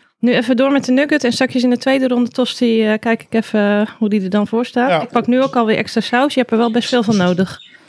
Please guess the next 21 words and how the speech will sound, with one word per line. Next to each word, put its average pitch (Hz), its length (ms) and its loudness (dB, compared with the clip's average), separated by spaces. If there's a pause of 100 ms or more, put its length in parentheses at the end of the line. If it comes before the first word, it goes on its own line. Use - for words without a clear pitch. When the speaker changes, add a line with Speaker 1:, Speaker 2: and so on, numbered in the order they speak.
(120)
Speaker 2:
Ja. 175 320 0 (1120)
Het - 120 -4
is 180 120 0
geen, 190 300 2
ehm, 185 400 4
het 151 180 -4
is 175 120 0
geen 180 460 0 (100)
hot 180 140 -2
habanero, 170 420 0
a-, 170 140 -10
aardvark 160 420 -4
hot 139 280 -4
habanero, 135 640 -4
eh. 123 180 -6 (1300)
Hier 165 120 -4
zit 147 160 -4
beduidend 160 380 0
minder 175 200 2
habanero 147 440 0
in. 123 140 -6